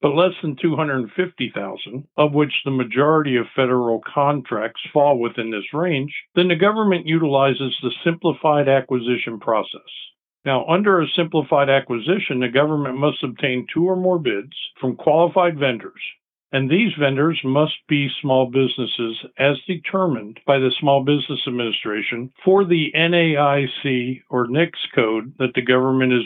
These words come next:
being awarded the contract under. For contracts valued in excess of two hundred fifty thousand, the government must issue a request for proposal or request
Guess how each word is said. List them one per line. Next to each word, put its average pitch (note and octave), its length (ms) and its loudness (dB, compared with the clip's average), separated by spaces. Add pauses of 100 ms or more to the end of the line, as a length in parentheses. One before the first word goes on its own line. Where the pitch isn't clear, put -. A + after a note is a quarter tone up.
(100)
being B2 160 -2
awarded B2 720 -2
the C3 80 0
contract B2+ 600 2
under. F#3+ 360 0 (500)
For D3+ 100 0
contracts G3+ 560 2
valued D3+ 460 4
in B2+ 140 2
excess D#3+ 500 2
of A2 120 -8
two C#3+ 140 0
hundred B2+ 300 0
fifty B2 400 -2
thousand, D3+ 460 2
the B2 80 0
government C3+ 500 0
must D#3 320 -2
issue C3 540 -4
a C#3 80 4
request B2+ 500 0
for D3+ 100 0
proposal C#3 800 0
or B2+ 180 2
request B2 440 -2